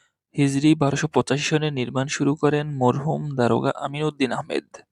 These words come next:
জনশ্রুতি আছে, দারোগা আমিন উদ্দিন আহমেদ মসজিদটির নির্মাণে প্রথম উদ্যোক্তা হওয়ায় এটি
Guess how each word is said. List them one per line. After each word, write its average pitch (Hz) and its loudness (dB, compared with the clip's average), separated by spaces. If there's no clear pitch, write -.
জনশ্রুতি 180 4
আছে, - 0
দারোগা 127 6
আমিন 135 -2
উদ্দিন 156 0
আহমেদ 156 -2
মসজিদটির 131 -2
নির্মাণে 151 -6
প্রথম - 0
উদ্যোক্তা 151 -4
হওয়ায় 143 4
এটি - -4